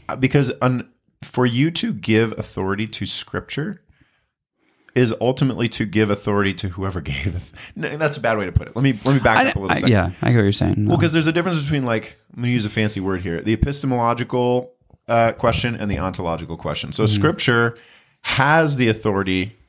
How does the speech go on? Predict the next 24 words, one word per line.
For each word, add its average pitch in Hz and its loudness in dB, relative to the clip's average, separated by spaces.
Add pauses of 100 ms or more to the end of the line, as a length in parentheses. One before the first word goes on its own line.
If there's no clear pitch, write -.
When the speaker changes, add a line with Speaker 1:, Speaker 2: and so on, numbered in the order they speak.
Speaker 1:
of 92 -6
God 82 0
because 98 -4
it, 101 -6 (100)
it 113 2
is 185 4
the 127 2
divinely 90 0
inspired 82 -4
Word 78 -8
of 71 -10
God. 64 -6
Ontologically, 101 0
it 120 -4
is. 120 0
By 107 2
nature 135 4
of 110 0
what 107 2
it - -2
is, 85 0
it - -8
has 90 -2
authority. 78 -6